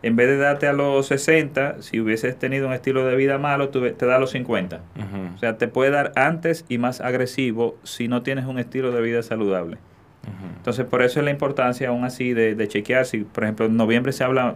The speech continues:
Speaker 1: no solo, aunque estamos hablando de próstata, lo ideal es hablar de salud masculina.
Speaker 2: Ujú.
Speaker 1: O sea, haz lo necesario para que estés bien.
Speaker 2: Sí.
Speaker 1: Entonces,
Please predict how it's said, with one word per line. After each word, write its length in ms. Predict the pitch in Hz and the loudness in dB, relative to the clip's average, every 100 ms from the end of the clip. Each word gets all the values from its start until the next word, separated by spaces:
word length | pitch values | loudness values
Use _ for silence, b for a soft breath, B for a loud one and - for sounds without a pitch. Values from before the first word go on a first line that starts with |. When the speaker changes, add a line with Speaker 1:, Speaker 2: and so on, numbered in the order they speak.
| - | -6
Speaker 1:
no 100 | 120 | -6
solo, 260 | 120 131 131 | -2 0 0
aunque 200 | 123 117 | -2 -2
estamos 280 | 117 131 143 | -4 -2 -2
hablando 300 | 139 139 135 | 0 0 2
de 80 | 131 | 0
próstata, 540 | 131 123 - 110 113 120 B B B - | 2 -2 -2 -4 -6 -8 B B B -2
lo 80 | 117 | 2
ideal 180 | 117 135 | 2 2
es 60 | |
hablar 260 | 135 135 127 | 2 2 2
de 80 | 127 | 0
salud 320 | 120 120 123 | 0 0 -2
masculina. 680 | 123 120 117 113 110 92 - - - | -4 -6 -4 -2 -2 -4 -10 -18 -14
Speaker 2:
Ujú. 320 | 101 92 87 - - | -12 -14 -18 -20 -4
Speaker 1:
O 20 | |
sea, 140 | 120 | -2
haz 60 | 120 | 0
lo 100 | 139 | 0
necesario 560 | 139 135 131 131 127 131 | -2 -4 -2 0 0 0
para 220 | 120 117 | 0 -2
que 80 | 113 | -4
estés 280 | - 120 113 | -2 -2 0
bien. 300 | 113 92 95 - | -4 -4 -10 -18
Speaker 2:
Sí. 300 | - 107 95 95 - | -12 -10 -8 -12 -8
Speaker 1:
Entonces, 440 | 127 127 143 - | -4 -2 0 -2